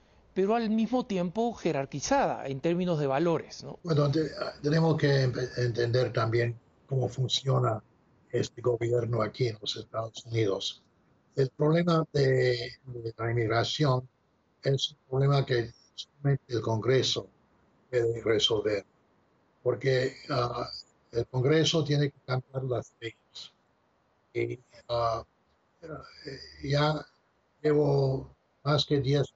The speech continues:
Speaker 2: años abogando, abogando para un cambio para los, eh, Dreamers, los, ah, los niños que son los Dreamers, eh, este, más que diez años trabajando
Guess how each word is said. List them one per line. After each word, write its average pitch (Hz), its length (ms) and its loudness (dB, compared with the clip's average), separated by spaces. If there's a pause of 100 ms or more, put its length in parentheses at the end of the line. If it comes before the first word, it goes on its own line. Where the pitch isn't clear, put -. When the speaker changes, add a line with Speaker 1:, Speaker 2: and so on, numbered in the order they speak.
Speaker 2:
años 113 520 -6 (1040)
abogando, 123 720 -2 (380)
abogando 117 840 -6 (260)
para 117 240 -2
un - 60 -8 (240)
cambio 123 600 -4
para 120 200 -2
los, 117 460 -4 (280)
eh, - 280 -8
Dreamers, - 580 0
los, - 360 -4
ah, 113 220 -4 (420)
los 117 220 -8
niños 135 500 2
que 117 360 -2 (200)
son 120 320 -4 (100)
los - 320 -6
Dreamers, 107 440 -6
eh, 107 160 -8 (560)
este, 113 680 0 (640)
más 143 180 0
que 151 140 0
diez 135 320 0
años 135 240 2
trabajando 117 500 -2